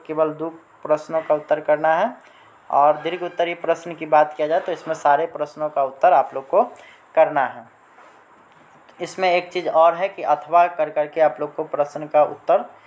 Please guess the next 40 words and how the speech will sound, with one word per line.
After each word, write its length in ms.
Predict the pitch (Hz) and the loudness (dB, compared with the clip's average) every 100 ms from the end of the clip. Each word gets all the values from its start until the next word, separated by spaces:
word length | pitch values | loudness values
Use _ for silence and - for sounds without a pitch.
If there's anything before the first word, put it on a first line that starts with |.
| _ _ | _ _
इसमें 460 | 151 - 196 254 156 | -16 -4 0 0 -2
देना 300 | 160 160 170 | -2 4 4
है, 160 | 170 240 | 4 2
तो 120 | 214 | 0
दोनों 280 | 160 165 180 | -6 -6 -4
में 100 | 196 | -6
से 140 | - 196 | -2 0
आप 260 | 185 - 151 | 0 0 0
अथवा 340 | 151 160 190 | 0 4 4
या 180 | 185 160 | 6 4
फिर 220 | 156 208 | 2 -6
नंबर 340 | 185 151 156 165 | -4 -2 0 2
वाला 200 | 160 160 | 2 2
जो 120 | 156 | 0
क्वेश्चन 380 | 156 147 - 170 | -8 -8 -4 -2
है 60 | 180 | -2
वही 280 | 143 147 156 | -4 -4 -2
आप 200 | 139 - | -2 -4
लोग 160 | 143 | -10
को 100 | - 185 | -8 -4
करना 340 | 147 127 120 | -2 -2 -6
है। 200 | 117 - _ _ - _ _ _ _ _ - | -8 -14 _ _ -20 _ _ _ _ _ -2
अब 120 | 170 | 0
हम 160 | 175 190 | 0 2
लोग 200 | 226 190 | 2 2
एक 220 | 175 202 | -2 -2
एक 120 | 190 | 0
कर 120 | 185 | 0
करके 320 | 185 180 170 196 | 0 -2 -2 -6
सारा 400 | - 160 160 175 | 2 4 6 2
सब्जेक्टिव 540 | 175 156 156 156 180 - | 2 -4 -4 -8 -8 -2
क्वेश्चंस 380 | 160 160 165 165 | -2 0 -2 -2
को 100 | 165 | -4
देखने 340 | 151 151 160 | -4 -4 2
वाले 220 | 156 156 | 4 4
हैं। 180 | 160 175 | 2 -2
तो 80 | 175 | -8
जैसे 280 | 151 147 165 | -10 -6 0
आप 220 | 160 143 | 2 2
लोग 100 | - | -2